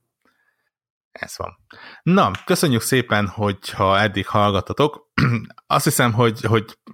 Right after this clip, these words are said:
elmondhatjuk, hogy, hogy tényleg tiszta szívvel ajánljuk ezt a játékot. Lent a, a videó alatt, ö, ha videón nézitek, akkor linkeket is lát-, ö, találtok, ahol meg lehet venni. Valószínűleg a, ha hangformába hallgatátok, akkor oda is rakunk.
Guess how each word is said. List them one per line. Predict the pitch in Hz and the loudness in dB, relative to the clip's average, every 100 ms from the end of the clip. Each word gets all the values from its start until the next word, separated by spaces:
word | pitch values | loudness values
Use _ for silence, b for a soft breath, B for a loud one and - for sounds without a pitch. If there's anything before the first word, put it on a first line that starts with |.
| - | -12
elmondhatjuk, | - 113 107 101 - - | -2 0 2 -2 -4 -4
hogy, | 95 | -6
hogy | - 95 | -4 -8
tényleg | - 95 82 | -4 -4 -4
tiszta | - 117 101 | -2 -2 -2
szívvel | - 90 92 | -2 0 2
ajánljuk | 92 87 87 - | 0 0 -4 -6
ezt | 95 87 | -6 -2
a | |
játékot. | 98 101 92 95 90 | 0 0 0 -2 0
Lent | 107 101 - | 2 2 2
a, | 90 87 87 | 4 4 2
a | 87 | 0
videó | 107 92 87 | 0 2 0
alatt, | 85 85 - - - b b _ | 0 -2 -4 -18 -20 b b _
ö, | 87 85 87 | -4 0 0
ha | - 92 | 0 0
videón | 90 85 | 2 2
nézitek, | 87 87 90 - | 0 -2 -2 -4
akkor | - - 87 85 | -6 -2 -2 0
linkeket | 98 120 123 104 - | 2 2 2 -2 -2
is | - | -2
lát-, | 87 85 - - | 0 -2 -4 -14
ö, | - 90 87 | -4 -2 -2
találtok, | 92 87 87 - - | 0 2 0 -2 -4
ahol | 87 | -4
meg | 87 87 | -2 -4
lehet | 85 92 - | -4 -6 -4
venni. | 82 82 85 B B B | -6 -4 -8 B B B
Valószínűleg | 101 98 - 90 87 | 0 2 0 -2 0
a, | 87 82 - b | 0 0 -4 b
ha | - 85 - | -4 -2 0
hangformába | 101 101 - 90 87 85 85 - _ | 0 0 0 0 0 0 -2 -4 _
hallgatátok, | - 90 87 - - 87 | -4 -4 -4 -10 -10 -10
akkor | - - | -8 -2
oda | 107 110 | 2 2
is | 95 | 0
rakunk. | 101 90 92 90 - | -2 0 -2 -4 -8